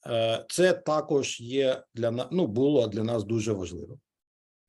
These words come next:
Отже, пілотування саме моделей для отримання даних щодо їх користі було нашою метою без застосування блокчейну і без досягнення масштабних змін. Тобто, е, для пілотування нам було достатньо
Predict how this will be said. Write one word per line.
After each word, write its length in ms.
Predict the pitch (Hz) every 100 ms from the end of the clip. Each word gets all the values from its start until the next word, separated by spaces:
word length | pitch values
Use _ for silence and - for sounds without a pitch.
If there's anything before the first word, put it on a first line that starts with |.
| _ _ _ _ _ _ _
Отже, 380 | 180 185 156 160
пілотування 760 | - 151 151 160 156 160 151
саме 360 | 127 151 139 143
моделей 680 | 147 143 127 147 117 110 -
для 280 | 120 120 131
отримання 580 | 135 123 135 120 117 113
даних 400 | 110 127 110 107
щодо 260 | - 104
їх 200 | 120 123
користі 480 | - 202 196 180 -
було 240 | 151 156 151
нашою 360 | 151 - 143
метою 480 | 143 139 143 143 127
без 380 | 110 120 160 113
застосування 840 | 110 107 110 - 123 123 117 117
блокчейну 880 | 123 147 147 - 180 185 180 165 156 -
і 220 | 185 190
без 420 | 117 151 170 170
досягнення 760 | 135 127 - 151 131 131 127 120
масштабних 720 | 120 110 - 131 113 120 110
змін. 460 | 95 127 110 85 - - - _ _
Тобто, 480 | - 214 208 165 151
е, 140 | 147 127
для 180 | 127 165
пілотування 720 | 165 147 147 147 175 160 127
нам 200 | 151 143
було 200 | 131 131
достатньо 800 | 127 117 - 147 143 131 120